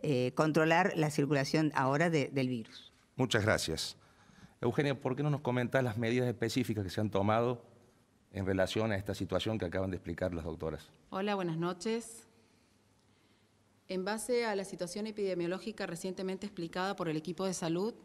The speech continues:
Speaker 3: <clears throat> el Comité de Crisis decidió dejar sin efecto a todo acto administrativo previo, adaptando para toda la provincia las siguientes medidas.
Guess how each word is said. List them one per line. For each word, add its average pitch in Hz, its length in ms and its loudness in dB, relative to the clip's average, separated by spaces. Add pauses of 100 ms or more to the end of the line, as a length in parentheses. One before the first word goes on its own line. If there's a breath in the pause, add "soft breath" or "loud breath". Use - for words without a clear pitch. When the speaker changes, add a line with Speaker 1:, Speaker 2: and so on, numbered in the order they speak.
(200)
Speaker 3:
<clears throat> 202 480 0
el 170 120 -4
Comité 175 280 -2
de 208 140 -2
Crisis 214 320 -4
decidió 160 540 -2 (760 loud breath)
dejar 185 380 0
sin 240 180 -2
efecto 247 760 -2 (320)
a 180 120 -2
todo 233 260 2
acto 240 240 0
administrativo 214 800 -2
previo, 247 580 0 (240)
adaptando 226 800 0
para 175 260 -2
toda 233 220 2
la 233 120 0
provincia 214 680 0
las 180 240 0
siguientes 185 480 0
medidas. 139 640 2